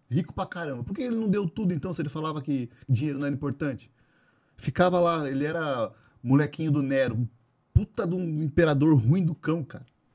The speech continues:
Um dos piores que já existiu. E ele ficava lá. Depois Calígula também, lazarento, ficava lá, mamando neles, né? Foi um, um talarico que pegou uma mulher lá,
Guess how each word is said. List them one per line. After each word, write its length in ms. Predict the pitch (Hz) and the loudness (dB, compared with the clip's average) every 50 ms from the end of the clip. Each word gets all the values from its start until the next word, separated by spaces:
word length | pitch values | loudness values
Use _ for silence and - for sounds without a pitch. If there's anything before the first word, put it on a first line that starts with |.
| - 113 123 | -14 -8 -4
Um 120 | 139 147 | -2 -2
dos 120 | 147 156 | -2 -2
piores 460 | - - - 170 170 160 180 185 185 156 | -4 -4 -4 -2 0 2 2 0 0 -2
que 60 | 151 | -4
já 100 | 170 170 | -2 -2
existiu. 500 | 160 160 160 131 - - 156 156 143 139 - - - - - | -2 -2 -4 -6 -8 -4 -4 -4 -4 -4 -6 -12 -8 2 6
E 60 | 117 | 8
ele 120 | 143 160 | 8 8
ficava 440 | - - 139 - 156 151 170 180 165 | 6 2 0 -4 -4 -4 -2 -2 0
lá. 240 | 147 147 151 139 - - _ _ _ _ _ - _ _ - | 0 0 -2 -4 -6 -12 _ _ _ _ _ -20 _ _ -6
Depois 300 | 117 110 - 156 160 - | -4 0 2 2 2 2
Calígula 540 | - - 175 156 143 151 180 156 156 135 123 | 0 -2 0 2 4 4 4 4 2 0 -2
também, 260 | - 123 120 131 139 | -2 -2 -2 0 2
lazarento, 680 | 127 123 143 180 185 175 185 185 170 156 151 131 - | 2 2 4 2 2 2 0 0 0 0 -2 -4 -6
ficava 340 | - - - 139 151 170 175 | -8 -6 -6 -4 -4 -4 -6
lá, 260 | 165 156 151 151 147 - - - - _ _ _ | -6 -8 -8 -10 -12 -14 -18 -20 -20 _ _ _
mamando 420 | 123 127 147 147 143 139 143 147 147 | 0 2 4 4 6 6 6 6 4
neles, 520 | 139 139 139 135 127 123 117 - - - - - - - - - _ _ _ - | 4 4 6 4 4 2 0 -4 -8 -16 -18 -18 -20 -20 -20 -20 _ _ _ -8
né? 240 | 113 110 120 131 131 - _ _ | -4 -2 -2 -2 -4 -8 _ _
Foi 480 | - - - 156 175 190 196 160 - - _ _ _ - - - | -6 2 4 6 6 6 4 2 -4 -8 _ _ _ -14 -8 -2
um, 560 | 135 104 120 170 165 156 147 135 131 127 131 - _ - | 0 2 2 2 4 4 2 2 0 -2 -4 -10 _ -6
um 120 | 139 139 | -4 -4
talarico 760 | - - - 156 160 175 175 165 143 135 139 180 - - 139 | -4 -2 -2 -2 0 0 2 2 2 0 0 -2 -4 -6 -10
que 120 | - - - | -12 -10 -8
pegou 260 | - 143 127 139 147 | -4 -2 -2 0 0
uma 180 | 147 143 135 131 | 0 0 -2 -2
mulher 360 | 131 135 131 131 143 143 135 | -2 -2 -2 -2 -2 -2 -2
lá, 180 | 135 139 143 | -4 -6 -8